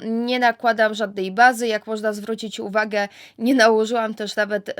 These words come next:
żadnego rozświetlacza. Pomimo tego, że widziałam, że Marta poleca nawet konkretne bazy pod te cienie, to jednak chcę te cienie przetestować tak, jak testuję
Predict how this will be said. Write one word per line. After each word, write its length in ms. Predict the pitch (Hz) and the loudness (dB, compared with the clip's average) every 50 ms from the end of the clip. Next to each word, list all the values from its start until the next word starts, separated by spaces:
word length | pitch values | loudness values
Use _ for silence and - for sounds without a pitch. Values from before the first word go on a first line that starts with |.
| 208 | -6
żadnego 480 | 202 202 214 208 208 214 226 202 208 202 | -2 -2 -2 -4 -2 -4 -6 -4 -4 -2
rozświetlacza. 800 | 196 190 190 - - 190 190 - 240 247 247 247 - 269 240 240 | -2 -4 -4 -6 -10 -12 -6 0 0 0 0 0 2 4 4 4
Pomimo 340 | 247 233 254 254 254 247 | 4 0 -2 -2 -2 -2
tego, 340 | 233 - 247 226 220 240 233 | -2 -2 -4 -2 -2 -2 -2
że 340 | 226 226 240 226 226 226 220 | 0 2 2 4 4 2 0
widziałam, 500 | 208 233 214 208 262 240 240 233 226 220 | -4 -6 0 4 6 6 6 4 2 0
że 140 | 214 226 214 | -2 -4 -2
Marta 400 | 214 220 220 226 - 233 214 208 | 0 0 0 0 0 -2 -2 -2
poleca 720 | - - 226 214 214 220 214 - - 214 208 202 202 196 | -4 -4 -2 -2 0 -2 -2 -2 0 2 4 4 4 2
nawet 400 | - 202 208 214 226 233 233 233 | 2 0 0 0 0 0 -2 -4
konkretne 800 | - 277 254 240 233 - 262 254 247 - - 214 208 202 202 196 | -4 -4 -4 -4 -4 -4 -4 -4 -4 -4 -4 -2 0 0 0 -2
bazy 560 | 196 190 185 220 220 220 214 190 196 202 180 | -4 0 4 4 4 4 2 0 -4 -6 -8
pod 280 | - - 214 208 - - | -6 -8 -8 -8 -8 -10
te 160 | - 208 190 | -10 -10 -10
cienie, 440 | - - 220 208 220 226 247 269 269 - - - - _ _ | -8 -6 -6 -4 -4 -2 -4 -4 -6 -10 -18 -20 -20 _ _
to 120 | - 262 | -2 -2
jednak 540 | 254 254 254 285 285 277 277 254 254 254 262 | -2 0 0 -2 -2 -2 0 0 0 0 -2
chcę 300 | - - - - 294 294 | -6 -14 -8 -4 -4 -4
te 160 | 294 - 262 | -2 -4 -6
cienie 320 | 226 - 254 240 240 233 233 | -4 -4 -4 -4 -4 -6 -6
przetestować 840 | 233 - - 226 - 226 214 - - 240 226 214 226 226 220 - - - - - _ _ _ | -8 -8 -8 -8 -6 -8 -8 -4 -2 -2 0 2 2 0 0 -2 -8 -18 -20 -20 _ _ _
tak, 320 | 233 240 247 240 - - | 6 6 6 4 2 -2
jak 220 | 220 208 208 208 | -2 -2 -2 -4
testuję 680 | - - 208 196 - - 220 214 202 196 196 196 196 196 | -6 -8 -8 -8 -6 -6 -6 -2 0 0 0 0 0 -2